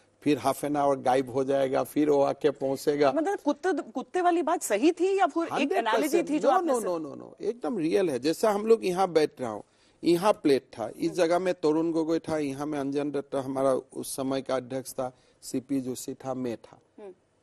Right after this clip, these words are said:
Speaker 1: कुत्ता ने बिस्कुट लिया, चला आया, तो ठीक है, हर घर में कुत्ता होता है, पूरा प्लेट बिस्कुट। फिर वहां से लोग उठा के बिस्कुट खाना शुरू किया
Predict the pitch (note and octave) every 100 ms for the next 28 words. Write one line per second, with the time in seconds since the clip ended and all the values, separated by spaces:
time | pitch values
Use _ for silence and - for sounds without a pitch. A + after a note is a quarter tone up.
0 | _ - - G3 F#3+ G#3+ E3+ F3+ - -
1 | F3+ _ C#3+ C3 A#2 A2+ _ _ _ _
2 | _ _ _ F3 D#3 A2+ F#2+ F2 _ _
3 | _ - - - D#4 A#3 F#3 C#3+ F3 D#3
4 | E3+ F3 - D#3+ - D3+ C3 A#2+ B2+ -
5 | D#3 F3+ - G3 _ _ _ _ _ _
6 | _ _ _ _ _ _ _ C3 C#3+ -
7 | D3 C3 _ _ _ _ _ _ _ C4+
8 | D#4+ A3 D#3 D#3 E3 F#3+ F3 F3 D#3+ C#3
9 | C#3+ D3+ C#3 B2+ - C#3+ - B2+ B2+ B2+
10 | - C3+ F#3+ - F#3 C#3+